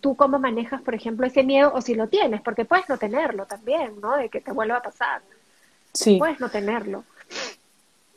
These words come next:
Speaker 2: Sí, no, no, lo tengo constantemente, claro, es
Speaker 1: ¿Y cómo,
Speaker 2: imposible
Speaker 1: y cómo
Speaker 2: que no
Speaker 1: vives con
Speaker 2: tenerlo,
Speaker 1: ese
Speaker 2: sería
Speaker 1: miedo?
Speaker 2: irreal,
Speaker 1: Claro,
Speaker 2: porque como tú
Speaker 1: sí.
Speaker 2: has dicho, es un miedo real.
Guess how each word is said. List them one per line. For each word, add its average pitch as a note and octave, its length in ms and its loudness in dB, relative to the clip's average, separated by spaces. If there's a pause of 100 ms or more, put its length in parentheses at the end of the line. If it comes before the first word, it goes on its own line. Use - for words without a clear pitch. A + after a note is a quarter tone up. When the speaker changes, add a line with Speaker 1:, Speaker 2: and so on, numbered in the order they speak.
(140)
Speaker 2:
Sí, - 460 4
no, G#3+ 420 8
no, F#3+ 240 2
lo E3+ 120 4
tengo G3+ 380 2
constantemente, G#3 880 2
claro, A3 280 8
es G#3 100 2
Speaker 1:
¿Y B3 80 2
cómo, B3+ 160 2
Speaker 2:
imposible A3 320 6
Speaker 1:
y - 20 4
cómo C4 60 6
Speaker 2:
que B3 60 4
no - 60 8 (120)
Speaker 1:
vives C#4 60 4
con - 80 4
Speaker 2:
tenerlo, A#3 420 6
Speaker 1:
ese F3 80 -2
Speaker 2:
sería G#3 240 6
Speaker 1:
miedo? A#3+ 180 8
Speaker 2:
irreal, A3 380 8
Speaker 1:
Claro, F3 260 0
Speaker 2:
porque F#3 240 -2
como F#3+ 220 -4
tú A3+ 60 -2
Speaker 1:
sí. G#3 40 -2
Speaker 2:
has A3 140 -4
dicho, A#3 260 -6
es A#3+ 140 -8
un A#3+ 100 -6
miedo G#3+ 320 -4
real. F#3 500 -4